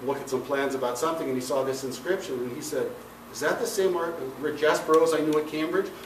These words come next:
Well, I learned later that architecture and art history were the same department at Cambridge. I said, "It probably is."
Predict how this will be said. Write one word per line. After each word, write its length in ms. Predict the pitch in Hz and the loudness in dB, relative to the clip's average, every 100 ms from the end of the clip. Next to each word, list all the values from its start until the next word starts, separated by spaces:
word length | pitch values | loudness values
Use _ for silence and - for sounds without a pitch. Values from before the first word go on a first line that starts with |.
| 160 | 4
Well, 200 | 147 147 | 4 6
I 40 | |
learned 300 | 156 196 - | 6 6 6
later 220 | 180 160 | 4 2
that 100 | 139 | 2
architecture 500 | 147 160 156 156 151 | 2 2 0 -2 -2
and 100 | 143 | 0
art 140 | 135 127 | 0 0
history 240 | 160 143 | -4 -6
were 80 | 123 | -6
the 80 | 120 | -6
same 220 | - 127 | -2 -2
department 480 | 117 151 160 147 120 | 0 0 2 0 -2
at 60 | 123 | -4
Cambridge. 280 | 117 113 | -6 -4
I 80 | 120 | -4
said, 220 | 120 131 | -2 -2
"It 180 | - - - | -4 -6 0
probably 500 | 147 156 165 165 175 | 2 2 0 0 2
is." 240 | 160 - | 2 -2